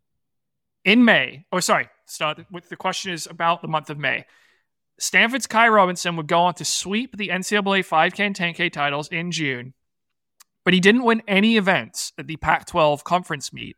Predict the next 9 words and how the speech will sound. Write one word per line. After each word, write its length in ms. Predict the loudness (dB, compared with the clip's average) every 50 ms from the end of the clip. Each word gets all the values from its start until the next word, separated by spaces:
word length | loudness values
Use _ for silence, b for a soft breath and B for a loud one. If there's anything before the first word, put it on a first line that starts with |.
| -10
in 180 | -8 -8 -6 -2
May. 340 | -2 -2 -2 -2 -6 _ _ _ _ _ _ _ _ _ _ _ -8
Which 340 | 0 2 2 2 2 -2 -2
University 560 | 0 2 2 4 6 4 4 4 2 0 0
of 80 | 0 2
Washington 520 | 2 2 2 2 -2 -6 -6 -6 -6 -2
runner 440 | -2 -2 -2 -2 -4 -8 -10 -12 -14 _ -10 -4
beat 240 | -4 -4 -4 -4
him 300 | -6 -6 -6 -6 -8 -14